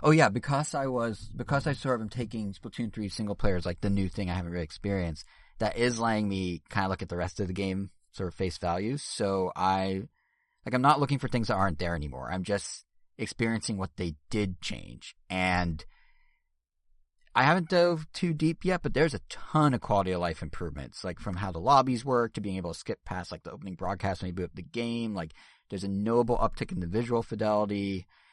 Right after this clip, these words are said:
and the world building is just, like, from what I've seen so far, it's, it's just so good in general. Like, the Splatlands hub was so,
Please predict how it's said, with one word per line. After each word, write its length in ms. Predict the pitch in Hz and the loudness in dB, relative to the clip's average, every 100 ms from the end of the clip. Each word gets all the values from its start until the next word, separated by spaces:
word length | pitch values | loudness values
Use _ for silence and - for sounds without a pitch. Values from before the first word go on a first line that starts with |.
| _ _ - | _ _ -6
and 180 | 90 | -4
the 80 | 82 | -4
world 460 | 73 80 127 139 120 | -6 0 2 2 4
building 360 | 117 104 90 | 4 4 2
is 120 | 82 76 | -4 -6
just, 380 | - 78 - | -6 -8 -8
like, 160 | 85 69 | -10 -10
from 120 | 95 | -6
what 100 | 104 | -4
I've 80 | 95 | -4
seen 240 | - 107 110 | -4 -4 -2
so 160 | 98 | -6
far, 260 | - 87 73 | -4 -6 -6
it's, 180 | - - | -8 -12
it's 200 | - - | -12 -10
just 180 | - - | -8 -8
so 340 | - 110 110 - | -8 -10 -10 -12
good 280 | - 107 104 | -6 -6 -4
in 140 | 71 | -8
general. 380 | 69 82 104 78 | -8 -8 -6 -6
Like, 140 | 73 | -8
the 80 | - | -8
Splatlands 640 | - - 98 - 101 101 - | -8 -4 -2 -2 -6 -6 -6
hub 220 | 101 95 | -6 -4
was 140 | 85 | -8
so, 480 | - - 104 107 107 | -10 -6 -4 -2 -4